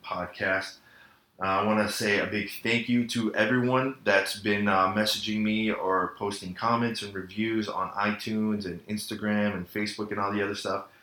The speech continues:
We've gotten a lot of good positive reviews, and I really appreciate all the commentary, uh, and all the tips and stuff like that that anybody's given me. Um, I really, really appreciate it, and, uh, it means a lot to me that something that I do for fun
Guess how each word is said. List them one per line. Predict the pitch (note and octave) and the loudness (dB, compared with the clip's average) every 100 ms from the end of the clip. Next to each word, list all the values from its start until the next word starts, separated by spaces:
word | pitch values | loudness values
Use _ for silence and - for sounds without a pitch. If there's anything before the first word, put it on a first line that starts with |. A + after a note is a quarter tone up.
| - _ | -20 _
We've | G2 G2 | -8 -2
gotten | G#2 G2+ | 0 2
a | G2+ G2 | 0 2
lot | F#2+ F#2+ | 4 4
of | G2+ G2 | 2 0
good | G2 G2 - | -2 -2 0
positive | F#2+ F#2+ G2 G2 G2 | 2 2 2 -4 -4
reviews, | F#2 G2 G2 F#2+ - - _ _ | -6 -4 -4 -4 -8 -14 _ _
and | F2+ | -2
I | F2+ | 0
really | F2 G2+ G2+ F#2+ | 0 0 0 0
appreciate | - G2 F#2+ - F#2+ F#2 | -2 -4 -2 -2 0 2
all | F#2 | 2
the | F#2 | 0
commentary, | - F#2+ F#2+ F#2 G2+ F#2+ F#2+ F#2 F#2 F2+ | -2 -2 -2 -6 -2 2 2 2 0 -2
uh, | F2+ F2 F2 F2+ _ _ | -2 -4 -6 -10 _ _
and | F#2 G2 | -2 0
all | F#2+ F#2+ F#2+ - - - - - | 2 2 0 -2 -14 -20 -16 -8
the | C3+ | 0
tips | C#3 B2+ C3 | 2 2 2
and | A#2+ | 0
stuff | A#2 | 0
like | A#2 | 2
that | A2+ A2 | 4 6
that | G#2+ | 6
anybody's | G#2+ G#2+ G#2+ G#2+ G2+ | 6 6 2 0 -2
given | G#2+ G#2 G#2+ | -2 0 2
me. | G#2+ G#2+ - _ - | 2 0 -4 _ -4
Um, | F#2 F#2 F2+ F2+ - _ _ _ _ _ - | 0 0 0 -4 -12 _ _ _ _ _ -8
I | G#2 | -2
really, | G#2 G#2+ G#2 | 2 2 4
really | G#2+ G2+ | 2 2
appreciate | G2+ A2 G#2 G#2+ G2 | 0 -2 -2 0 0
it, | G2+ F#2+ | 0 0
and, | F#2+ | -2
uh, | F#2 F2+ - | 0 -2 -6
it | F#2+ | -6
means | G2+ G2+ G2 | -2 -2 2
a | |
lot | F#2+ F#2+ - | 4 4 2
to | G2+ | -6
me | F#2+ F2+ | -6 -2
that | F2+ E2+ - | -2 -2 -4
something | G2 F#2+ F#2 | -6 -4 -4
that | F#2 | -2
I | F2+ F#2 | 0 0
do | F2+ F#2 | -2 -6
for | - - | -8 -12
fun | G2 F#2+ | -4 -4